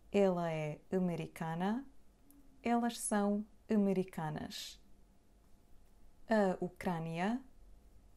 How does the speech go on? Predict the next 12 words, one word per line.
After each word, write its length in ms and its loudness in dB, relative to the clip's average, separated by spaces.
Ele 400 4
é 320 0
ucraniano. 960 -2
Eles 320 -2
são 520 0
ucranianos. 1120 -4
Ela 340 2
é 280 -2
ucraniana. 960 -2
Elas 320 0
são 440 0
ucranianas. 1120 -2